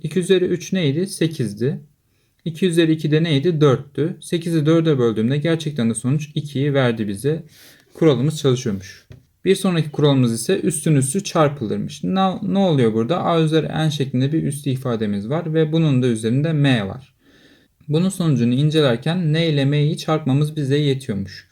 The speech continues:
Bakalım iki üzeri üç var. Bunun da üzerinde iki var. Ne diyordu kural bize? İki yazacaksın. Üzerindeki üç ile ikiyi de çarpıp üzerine yazacaksın. Yani neymiş? İki üzeri altıymış. Peki gerçekten de çalışıyor mu? Tekrardan deneyelim. Bir sekiz var.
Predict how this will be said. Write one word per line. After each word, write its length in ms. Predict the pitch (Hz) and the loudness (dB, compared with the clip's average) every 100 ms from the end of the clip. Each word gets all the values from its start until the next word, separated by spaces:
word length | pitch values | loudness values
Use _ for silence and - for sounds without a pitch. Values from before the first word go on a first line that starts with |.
| _ _ _ _ - | _ _ _ _ -2
Bakalım 480 | 190 190 143 170 | 0 2 2 0
iki 220 | 233 165 180 | -2 -2 0
üzeri 240 | 165 165 | 0 0
üç 300 | 160 160 - | 0 -2 -2
var. 220 | 156 180 | -4 -2
Bunun 240 | 165 175 156 | -4 0 0
da 40 | |
üzerinde 380 | 131 120 131 170 | 0 2 0 0
iki 280 | 147 - 107 | -4 -6 -6
var. 220 | 101 123 | -4 -4
Ne 160 | 180 | -2
diyordu 240 | 160 131 117 | 0 0 -2
kural 320 | - 113 107 | -4 -4 -2
bize? 280 | 110 135 185 | -4 -4 -4
İki 380 | - 160 156 156 | -4 -8 -6 -4
yazacaksın. 960 | 127 117 147 151 151 151 147 165 - - | -2 0 0 0 -2 -4 -4 -6 -6 -6
Üzerindeki 520 | 156 135 131 113 - | -2 2 0 -2 -4
üç 220 | 160 - | -6 -4
ile 120 | 139 | -4
ikiyi 280 | 113 - 113 | -6 -4 -4
de 120 | 139 | -2
çarpıp 480 | 143 156 131 170 - | 0 0 0 -2 -4
üzerine 380 | 160 123 120 147 | -4 -2 -2 -2
yazacaksın. 580 | 139 110 110 104 - 127 | -2 -4 -6 -8 -8 -4
Yani 300 | 151 135 139 | -2 -2 -2
neymiş? 360 | 156 156 - | -2 -4 -6
İki 200 | - - | -8 -6
üzeri 260 | 120 135 143 | -2 -2 -2
altıymış. 640 | 135 120 - 101 - - _ _ _ _ _ | -2 -2 -2 -10 -10 -18 _ _ _ _ _
Peki 240 | 165 165 | -2 0
gerçekten 500 | 170 165 160 151 143 | -2 -2 -2 -2 0
de 60 | 135 | 0
çalışıyor 380 | 139 139 135 113 | 0 -2 -2 -4
mu? 60 | |
Tekrardan 540 | 110 127 113 104 104 110 | -4 -6 -4 -4 -4 -4
deneyelim. 460 | 123 104 120 151 | -4 -4 -4 -4
Bir 40 | 165 | -6
sekiz 460 | - 147 143 110 | -6 -6 -6 -6
var. 260 | 117 147 | -4 -6